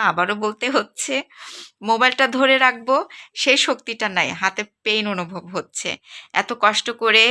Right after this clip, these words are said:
সব কিছু করি আপনাদের জন্য, আর আমি ভালো থাকার জন্য,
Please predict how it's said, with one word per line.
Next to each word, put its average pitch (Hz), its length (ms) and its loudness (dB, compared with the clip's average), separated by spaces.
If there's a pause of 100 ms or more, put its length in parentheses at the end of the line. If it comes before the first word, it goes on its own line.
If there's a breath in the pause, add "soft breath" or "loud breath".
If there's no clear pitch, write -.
সব 180 280 2
কিছু 208 240 -4
করি 208 320 0 (220)
আপনাদের 202 480 -2
জন্য, 220 260 -2 (600 soft breath)
আর 180 280 4 (580 soft breath)
আমি 262 260 0
ভালো 226 340 0
থাকার 165 400 0
জন্য, 156 260 -6